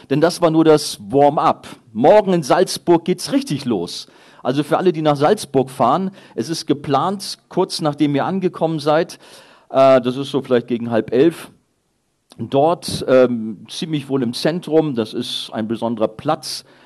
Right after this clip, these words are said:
auch so eine Zeit zu haben, ein paar Lieder zu singen, Zeugnis abzulegen, Flyer zu verteilen. Und die Stadt Salzburg ist derzeit voll mit Menschen. Es sind die Salzburger Festspiele, die laufen. Deswegen mal gucken, was Gott vorhat. Ich freue mich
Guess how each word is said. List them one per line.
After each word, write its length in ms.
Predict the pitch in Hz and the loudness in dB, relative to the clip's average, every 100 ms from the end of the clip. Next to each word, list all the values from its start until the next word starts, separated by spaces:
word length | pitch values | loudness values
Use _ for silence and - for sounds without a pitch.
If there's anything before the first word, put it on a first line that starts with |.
| _ _ | _ _
auch 160 | - 214 | -2 0
so 300 | - 156 120 | 0 2 2
eine 220 | 110 117 | 2 0
Zeit 320 | - 151 156 | -2 0 0
zu 180 | - 147 | 0 0
haben, 240 | 139 131 123 | 2 2 2
ein 40 | |
paar 100 | 127 | -4
Lieder 260 | 117 165 139 | -4 0 0
zu 180 | 139 120 | 0 -6
singen, 300 | 123 131 127 | -4 -4 -2
Zeugnis 380 | 135 139 131 | -2 -2 -2
abzulegen, 560 | 110 - - 113 117 117 | -4 -6 -8 -6 -6 -6
Flyer 320 | - 135 135 | -4 0 0
zu 140 | 139 131 | -2 -4
verteilen. 520 | 127 127 123 123 120 - - - | -4 0 0 0 -2 -10 -20 -8
Und 180 | - 165 | -2 0
die 100 | 160 | -2
Stadt 360 | 143 - 190 185 | -4 0 0 2
Salzburg 580 | 156 160 - - 151 135 | 4 4 2 -4 -2 -2
ist 160 | 135 | 2
derzeit 480 | 147 143 - 135 123 | 2 2 2 0 0
voll 720 | - - - 220 180 117 80 | -6 -18 0 6 8 6 4
mit 200 | 95 95 | -6 -8
Menschen. 500 | 107 95 87 - 71 67 _ _ _ | -4 -4 -6 -10 -14 -16 _ _ _
Es 140 | 117 - | -8 -6
sind 180 | 131 | -4
die 180 | 123 120 | 0 0
Salzburger 600 | 104 139 147 - 135 127 | 2 2 2 -2 2 2
Festspiele, 760 | 135 208 196 - - 131 120 110 | 2 0 0 -4 -8 -2 0 2
die 120 | 110 | 2
laufen. 500 | 107 113 127 151 139 - - _ | 2 2 0 -6 -8 -14 -20 _
Deswegen 460 | 120 107 117 120 120 | -10 -4 -4 -2 -2
mal 80 | 117 | -2
gucken, 420 | - 170 147 131 | 0 0 -2 0
was 220 | 123 120 | -2 -2
Gott 160 | 120 107 | -6 -4
vorhat. 580 | - 151 139 131 127 - _ _ | 2 2 4 2 0 -14 _ _
Ich 140 | - - | -16 -6
freue 240 | 120 135 | -2 0
mich 320 | 127 120 - | 2 -2 -6